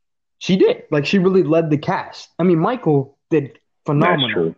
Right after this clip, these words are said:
Speaker 2: yeah.
Speaker 1: But she, she did good too.
Speaker 2: Mm-hmm.
Speaker 1: Like, her and Michael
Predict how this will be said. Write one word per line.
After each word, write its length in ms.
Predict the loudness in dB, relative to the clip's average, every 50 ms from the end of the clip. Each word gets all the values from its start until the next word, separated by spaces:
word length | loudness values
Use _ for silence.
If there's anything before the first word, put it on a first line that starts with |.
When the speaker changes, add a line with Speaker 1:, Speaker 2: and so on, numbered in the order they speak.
| _ _ -6
Speaker 2:
yeah. 180 | -4 -4 -4 -6 -6
Speaker 1:
But 480 | -4 -2 0 0 0 -2 -4 -6 -12 _ _ _ _ _ _ _ _ _ _ _ _ _ _ _ _ _ _ _ _ _ _ _ _ _ _ _ _ _ _ _
she, 380 | -2 0 0 0 0 -4 -10 -18
she 160 | -4 -2 0
did 220 | 0 2 0 2 2
good 180 | 0 0 0 -2
too. 160 | -2 0 0
Speaker 2:
Mm-hmm. 220 | 2 0 -2 -4 -8 _ _ _ _ _ _ _ _ _ _ _ _ _ -2
Speaker 1:
Like, 320 | 0 0 0 -4 -8 _ -8
her 200 | -4 0 0 2 2
and 100 | 2 2
Michael 500 | 0 0 0 0 -2 -2 -2 -2 -6